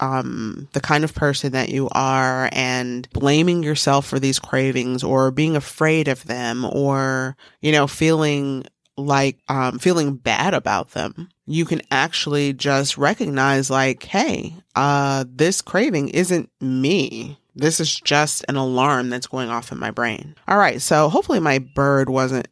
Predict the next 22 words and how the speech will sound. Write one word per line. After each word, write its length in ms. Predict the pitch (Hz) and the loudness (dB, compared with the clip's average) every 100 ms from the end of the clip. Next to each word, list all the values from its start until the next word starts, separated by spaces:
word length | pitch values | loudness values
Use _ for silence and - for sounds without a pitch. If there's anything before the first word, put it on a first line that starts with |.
| _ | _
too 300 | - 156 143 | -4 0 2
loud 380 | 131 127 127 127 | 4 4 2 2
during 180 | 127 123 | 0 -2
this 140 | 131 | -4
episode. 540 | - - - - - - | -4 -4 -4 -2 0 0
I 60 | |
tried 360 | 143 - 180 180 | 0 0 2 2
to 140 | - 165 | 2 0
<laughs> 80 | |
wait 160 | 151 - | 0 -2
until 360 | 180 156 - - | -4 -4 -4 -4
she 180 | - | -6
finished 340 | 143 143 127 127 | -6 -6 -4 -6
squawking, 560 | - 127 127 127 127 | -4 -4 -4 -8 -8
but, 240 | 123 123 120 _ | -4 -4 -4 _
you 220 | 139 185 | 0 2
know, 400 | 165 131 - 139 - | 4 2 0 -4 -10
Starbuck 480 | - - 135 139 139 | -6 2 2 2 -2
is 320 | - 135 135 131 - - | -2 -2 -2 -6 -14 0
pretty 180 | 247 | 0
much 480 | 208 190 190 - - - - | 2 0 0 -2 -4 -10 0
part 300 | 170 165 | 2 2